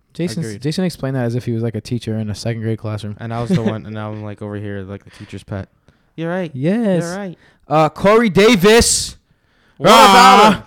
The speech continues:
Speaker 3: He sucked.
Speaker 1: Look,
Speaker 3: Per
Speaker 1: dude.
Speaker 3: usual.
Speaker 2: Corey Davis.
Speaker 1: Yo, he did not suck.
Speaker 2: He
Speaker 1: Stop it.
Speaker 2: last week,
Speaker 1: Blaine
Speaker 2: he
Speaker 1: Gabbert
Speaker 2: had
Speaker 1: threw him the ball.
Speaker 2: five receptions for fifty-five yards. Once again,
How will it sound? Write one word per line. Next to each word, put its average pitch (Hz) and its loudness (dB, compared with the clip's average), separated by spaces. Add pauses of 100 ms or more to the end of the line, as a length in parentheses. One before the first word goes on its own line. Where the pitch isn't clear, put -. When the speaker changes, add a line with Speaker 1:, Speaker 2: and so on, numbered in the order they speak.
Speaker 3:
He 185 -12
sucked. - -4 (100)
Speaker 1:
Look, 147 -2
Speaker 3:
Per 240 4
Speaker 1:
dude. 240 2
Speaker 3:
usual. 180 0
Speaker 2:
Corey 202 0
Davis. 123 -8
Speaker 1:
Yo, 151 2
he 143 -6
did 165 -2
not 175 -2
suck. 107 -8 (100)
Speaker 2:
He 190 -4 (120)
Speaker 1:
Stop 156 0
it. 101 -10
Speaker 2:
last 160 -4
week, 202 -4 (260)
Speaker 1:
Blaine 202 4
Speaker 2:
he 185 4
Speaker 1:
Gabbert 202 6
Speaker 2:
had 190 2
Speaker 1:
threw 180 4
him 175 0
the 175 0
ball. 143 2
Speaker 2:
five 156 -2
receptions 180 -4
for 131 -14
fifty-five 170 -4
yards. 147 -2
Once 147 -2
again, 151 -4